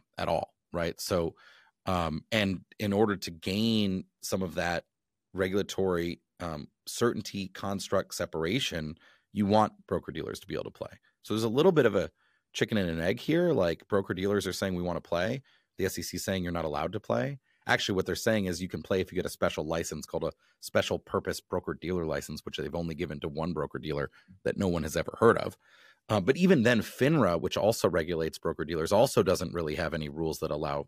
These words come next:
broker dealers to touch Bitcoin. So this is why they went with this cash create redeem method, but it, that creates inefficiencies, um, and costs.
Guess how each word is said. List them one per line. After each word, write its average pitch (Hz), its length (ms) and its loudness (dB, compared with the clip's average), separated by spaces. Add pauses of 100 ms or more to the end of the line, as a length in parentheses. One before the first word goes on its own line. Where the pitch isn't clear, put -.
broker 85 220 -2
dealers 71 240 -6
to 82 100 -6
touch - 260 -12
Bitcoin. - 320 -6 (580)
So 98 420 6
this 127 220 4
is 131 120 2
why 101 200 4
they 95 120 2
went 90 300 0
with 98 100 -6
this 87 160 -6
cash 90 380 -2
create 85 360 -6
redeem 87 420 -4 (280)
method, 127 560 -2
but 95 160 2
it, 95 100 -4 (140)
that 101 340 2
creates 95 440 -4
inefficiencies, 92 840 -6 (460)
um, 87 240 -2
and 90 180 -6
costs. - 540 -4